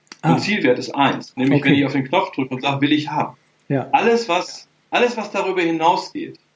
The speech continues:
Speaker 1: Ja, ist
Speaker 2: ist
Speaker 1: schlecht für den Kaufprozess, ne? Kennt man ja von sich selber. Wenn noch irgendwas eine Frage,
Speaker 2: Ja.
Speaker 1: man ist wieder weg. <laughs>
Speaker 2: Ist nicht gut, ja?
Speaker 1: Mhm.
Speaker 2: Möchte ich meine Abrechnung überprüfen müssen als Kunde?
Speaker 1: Mhm.
Speaker 2: Nein.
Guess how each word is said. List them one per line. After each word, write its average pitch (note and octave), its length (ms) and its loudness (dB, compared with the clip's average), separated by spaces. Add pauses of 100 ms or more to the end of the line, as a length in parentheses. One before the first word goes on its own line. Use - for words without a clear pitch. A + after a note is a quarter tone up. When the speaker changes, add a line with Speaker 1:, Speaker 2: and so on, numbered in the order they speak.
(140)
Speaker 1:
Ja, B2 340 -6 (280)
ist D3 140 0
Speaker 2:
ist - 80 0
Speaker 1:
schlecht D#3 420 2
für D3+ 200 0
den C#3 220 2
Kaufprozess, C3+ 760 -2
ne? D#3 240 -2
Kennt F3+ 180 0
man E3+ 80 4
ja D3+ 60 2
von D3+ 160 2
sich C#3 120 2
selber. C3 320 4
Wenn D3 100 2
noch D#3 240 0
irgendwas F3 380 4
eine E3+ 140 4
Frage, F3 440 4
Speaker 2:
Ja. E3+ 60 6
Speaker 1:
man E3 160 4
ist D3 160 2
wieder C#3+ 200 4
weg. - 280 -6 (180)
<laughs> E3+ 220 0 (600)
Speaker 2:
Ist G3 180 -2
nicht A#3+ 200 -4
gut, - 260 0
ja? C#3+ 340 0 (160)
Speaker 1:
Mhm. - 80 4
Speaker 2:
Möchte D3+ 280 4
ich G#3 300 -4
meine G3 300 -2
Abrechnung - 580 -2
überprüfen E3 640 0
müssen G2 340 -6
als A2+ 260 -2
Kunde? G#2 260 2
Speaker 1:
Mhm. - 300 -10
Speaker 2:
Nein. C3+ 420 2